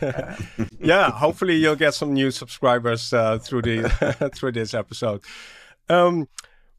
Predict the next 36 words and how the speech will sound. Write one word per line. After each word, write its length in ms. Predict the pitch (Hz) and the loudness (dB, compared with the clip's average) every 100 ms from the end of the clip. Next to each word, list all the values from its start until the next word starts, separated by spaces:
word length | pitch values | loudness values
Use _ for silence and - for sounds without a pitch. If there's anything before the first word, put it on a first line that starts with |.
| - | -2
Mauro, 260 | 160 196 147 | 2 2 2
you 400 | 165 202 202 - | 2 2 2 -2
recently, 640 | 151 147 285 277 220 165 147 | -4 0 0 0 -4 -4 -4
very, 420 | 117 131 175 165 | 0 0 2 0
very 340 | 127 143 147 135 | 2 2 2 -2
recently, 640 | 131 131 143 - 127 123 - | -4 -6 -8 -6 -4 -4 0
uh, 260 | 117 113 113 | 0 2 2
launched 460 | 127 131 120 - _ | 0 0 -6 -14 _
a 320 | 120 113 101 | -2 0 -2
book, 300 | 95 240 - - _ - | 0 -2 -2 -14 _ -6
uh, 600 | 127 127 127 123 123 120 - | -4 -2 -2 0 -2 -4 -4
which 300 | 165 185 190 | -6 -4 -6
is 220 | 160 - | -8 -6
called, 320 | - 202 190 151 | -2 0 0 -4
I'm 140 | 151 | -2
going 260 | 165 170 156 165 | 2 2 0 0
to 180 | 143 131 | 0 0
cheat 340 | - 196 190 | -2 -2 -2
and, 440 | 135 139 135 139 | -2 0 0 -2
uh, 340 | 123 120 120 120 | 0 2 2 0
make 220 | 123 131 | 0 -2
sure 160 | - 143 | 0 0
that 160 | 131 131 | 0 0
I 160 | 123 | -2
don't 240 | 123 127 117 | 0 0 0
get 140 | 117 | 0
it, 100 | 120 127 | -2 -4
uh, 200 | 123 117 127 | -2 -2 0
incorrect. 380 | 185 165 156 - - - | -2 0 -2 -4 -18 -4
The 100 | 156 | -2
Human 280 | 151 302 311 | 2 0 -2
Side 240 | - 208 | -2 0
of 120 | 180 156 | 0 0
Innovation, 640 | 170 156 139 151 143 131 | 0 2 2 0 -2 -4
the 80 | 131 | -2
Power 380 | - 202 214 | 0 2 2